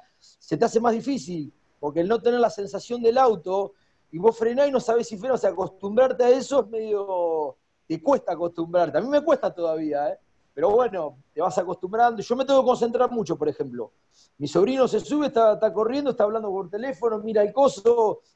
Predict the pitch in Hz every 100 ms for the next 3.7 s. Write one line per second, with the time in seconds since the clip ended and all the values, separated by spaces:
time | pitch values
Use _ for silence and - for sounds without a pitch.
0 | _ _ 143 147 226 226 226 220 247 226
1 | 151 147 135 127 139 160 196 202 196 185
2 | 175 170 160 151 185 208 214 202 185 185
3 | 185 185 190 175 - -